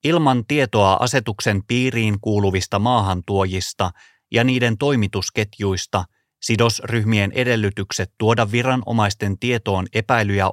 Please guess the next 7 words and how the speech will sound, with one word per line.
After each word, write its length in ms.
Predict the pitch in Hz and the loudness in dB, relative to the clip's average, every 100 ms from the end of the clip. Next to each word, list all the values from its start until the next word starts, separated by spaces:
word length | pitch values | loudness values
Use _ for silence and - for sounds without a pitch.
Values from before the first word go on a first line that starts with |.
| - | -2
ongelmista 720 | 123 107 92 92 90 - 92 - - _ - | -2 0 -2 -4 -6 -4 -6 -6 -20 _ 0
asetuksen 600 | 110 117 117 - 113 101 | 0 0 -2 -2 -2 0
toimeenpanossa 960 | 127 110 95 87 98 95 87 - 101 - _ _ _ | 0 0 -2 -2 -2 -2 -4 -4 -4 -6 _ _ _
ovat 280 | - 101 95 - - | 0 2 2 -2 -4
käytännössä 600 | 139 123 101 95 87 - | -2 0 0 -2 -4 -2
melko 340 | 113 110 101 101 | -2 -2 -2 -2
olemattomat. 720 | 98 87 87 - - 98 92 | -2 -2 -4 -6 -6 -4 -6